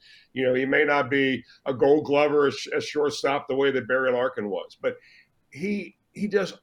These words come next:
the combination of things and the potential for him. I was walking behind him to go into the, into the stadium the other day, and I'm looking at this kid's build. I mean, his shoulders are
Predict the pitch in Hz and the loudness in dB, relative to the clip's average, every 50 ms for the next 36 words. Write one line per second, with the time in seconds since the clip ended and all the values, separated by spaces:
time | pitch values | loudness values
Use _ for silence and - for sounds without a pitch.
0 | _ _ - - - 269 - - - 196 214 269 277 254 180 151 160 185 - - | _ _ -12 -8 -6 -8 -8 -8 -10 -6 -4 -2 -2 0 0 0 0 0 -2 -6
1 | - 123 123 120 - - 151 147 139 123 113 123 120 123 127 - - 123 - - | -8 -8 -8 -8 -4 -4 -4 -4 -4 -6 -6 -6 -6 -6 -6 -6 -8 -14 -12 -4
2 | - 226 269 - - - 127 104 - - 107 98 98 95 82 - _ _ _ _ | -2 -2 -2 -2 -4 -8 -10 -10 -8 -8 -8 -8 -8 -10 -10 -12 _ _ _ _
3 | _ _ _ - 208 - 381 240 - 170 175 185 180 185 180 151 127 117 101 - | _ _ _ -2 0 2 2 2 2 2 0 0 0 -2 -8 -6 -6 -6 -6 -4
4 | 135 131 139 143 135 113 127 127 127 120 113 107 123 139 139 135 139 139 139 127 | -4 -2 -2 -2 -2 -2 -2 -2 -2 -4 -6 -2 -2 0 0 2 0 0 0 -2
5 | 104 107 101 - _ _ _ _ _ _ - - - 123 - - - - 127 139 | -4 -4 -6 -6 _ _ _ _ _ _ -8 -6 -6 -6 -6 -8 -6 -2 0 0
6 | 143 139 135 127 123 120 120 120 123 123 117 113 107 117 117 117 113 110 - - | 0 0 -2 -2 -2 -2 0 0 0 0 0 0 -2 -2 -2 0 -2 -4 -6 -8
7 | _ _ _ _ _ _ _ _ _ _ _ _ _ _ _ _ _ _ - 170 | _ _ _ _ _ _ _ _ _ _ _ _ _ _ _ _ _ _ -4 -4
8 | 156 143 165 214 214 359 349 294 226 196 - 170 139 - - - - 165 123 107 | -2 0 -2 -2 -2 -2 -2 -2 -2 -2 -4 -6 -8 -8 -8 -8 -8 -8 -8 -10
9 | - _ 139 165 202 185 110 85 - - - - 147 151 156 151 151 131 170 156 | -6 _ -4 -2 0 -2 -2 -4 -8 -12 -10 -8 -6 -6 -6 -6 -6 -8 -8 -8
10 | - - - - 208 226 277 311 277 233 160 143 147 151 139 117 _ _ 151 156 | -8 -10 -6 -4 0 0 2 2 2 0 0 -2 -4 -4 -6 -10 _ _ -8 -4
11 | 151 151 147 147 143 123 | -2 -2 -2 -2 -4 -6